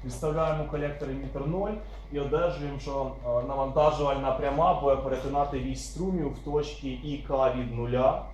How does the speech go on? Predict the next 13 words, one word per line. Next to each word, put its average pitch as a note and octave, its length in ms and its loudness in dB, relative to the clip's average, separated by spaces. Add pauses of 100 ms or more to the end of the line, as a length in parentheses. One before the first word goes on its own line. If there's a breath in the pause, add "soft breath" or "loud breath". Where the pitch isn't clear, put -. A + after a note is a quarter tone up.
(100)
у B2 80 -6
колектор C3 480 -4 (120)
емітер A#2+ 320 -2
ноль. A2+ 260 0 (640 loud breath)
І D3 60 -4
ця, E3 360 6 (160)
е, A#2+ 320 0 (120)
цей D#3 160 -4
струм F#3+ 320 -2
буде D3 160 2
дорівнювати C#3 600 -2
уживлення F3+ 840 0 (160)
мінус C#3 320 -8